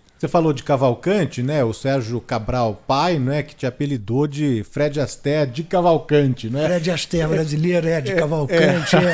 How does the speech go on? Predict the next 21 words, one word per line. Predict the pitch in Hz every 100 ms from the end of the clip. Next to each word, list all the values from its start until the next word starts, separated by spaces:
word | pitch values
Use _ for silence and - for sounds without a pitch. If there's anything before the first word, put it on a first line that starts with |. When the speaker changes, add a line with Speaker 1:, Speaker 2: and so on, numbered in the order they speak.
| 160 180 -
Speaker 2:
é. | -
Numa | 175 180 180
crônica | - 185 196 180 175
dele, | 151 175 220 208
e | 214
isso | 262 -
pegou, | - 311 208 175 170
rapaz. | 143 135 - 131 - - -
Speaker 1:
Ô, | 269 247
ô, | 208
Carlinhos, | 240 208 185 139
mas | 175 180
era | 214
pra | 220
você | 214 202 208
ser | 196
portelense, | - 190 180 185 143 151 233 226 - 131
né? | 165 170
Porque | - 135 - 160
a, | 143
a, | 127 127 123 120